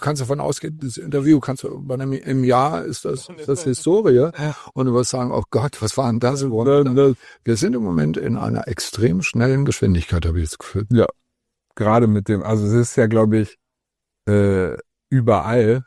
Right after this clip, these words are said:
Speaker 2: durch diese starke oder diese schnelle Weiterentwicklung von K I ist es ja,
Speaker 1: Mhm.
Speaker 2: glaub ich, in allen Feldern. Und klar, hier Programmatic ist ja auch ein Bereich, der ja schon immer auf, ja, jetzt keine, keine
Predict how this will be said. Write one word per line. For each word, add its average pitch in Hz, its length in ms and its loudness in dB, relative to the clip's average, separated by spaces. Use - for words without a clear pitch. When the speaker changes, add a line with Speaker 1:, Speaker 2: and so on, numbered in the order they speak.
Speaker 2:
durch 120 300 2
diese 98 720 0
starke 107 800 0
oder 113 160 0
diese 104 200 -4
schnelle 120 420 0
Weiterentwicklung 104 680 -2
von 107 160 -2
K 98 180 -4
I 90 180 2
ist 113 100 2
es 98 180 -2
ja, 104 80 2
Speaker 1:
Mhm. 87 60 4
Speaker 2:
glaub 98 160 2
ich, 95 60 2
in 101 80 2
allen 104 260 0
Feldern. 101 380 0
Und 98 180 -2
klar, 107 260 0
hier 104 300 0
Programmatic 110 600 0
ist 101 200 -4
ja 104 80 2
auch 101 100 0
ein 107 100 2
Bereich, 104 440 0
der 104 140 2
ja 101 160 2
schon 104 360 -4
immer 107 380 2
auf, 92 460 -4
ja, 104 100 -4
jetzt 95 280 -4
keine, 98 640 2
keine 101 360 -2